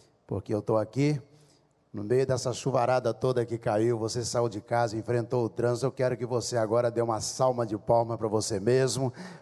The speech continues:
pelo, por estar aqui. Você está de parabéns, pra você. Você está de parabéns de ter vencido a adversidade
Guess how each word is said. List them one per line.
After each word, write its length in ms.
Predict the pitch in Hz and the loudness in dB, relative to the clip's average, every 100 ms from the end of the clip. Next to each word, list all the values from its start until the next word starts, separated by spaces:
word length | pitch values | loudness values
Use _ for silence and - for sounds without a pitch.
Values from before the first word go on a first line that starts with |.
| - | 2
pelo, 220 | 147 143 | 4 4
por 180 | 139 139 | 2 -2
estar 340 | 135 - 147 | 2 4 4
aqui. 440 | 135 - 147 160 156 - - - - - - - | 4 2 4 4 2 -8 -16 -16 -16 -16 -10 0
Você 300 | 143 - 185 | 0 4 4
está 300 | 160 196 185 | 4 4 4
de 100 | 165 | 4
parabéns, 540 | 196 196 180 156 180 | 6 6 4 4 2
pra 160 | 214 247 | 4 6
você. 580 | 285 220 254 294 254 - - - - - - - - - - - - | 6 6 6 6 6 -2 -16 -20 -18 -18 -16 -16 -16 -16 -16 -4 2
Você 280 | 160 208 | 4 4
está 240 | 190 - 196 | 4 4 4
de 100 | 180 | 4
parabéns 960 | - 208 202 165 165 180 190 160 - - - - - - | 6 6 6 6 6 6 4 0 -4 -6 -10 -18 -8 0
de 80 | 156 | 2
ter 220 | - 220 | 6 8
vencido 600 | 214 196 - 226 254 240 | 8 4 4 4 6 6
a 60 | 208 | 6
adversidade 1080 | 185 170 175 - 151 156 170 190 - - | 6 4 4 2 4 6 6 4 -2 -16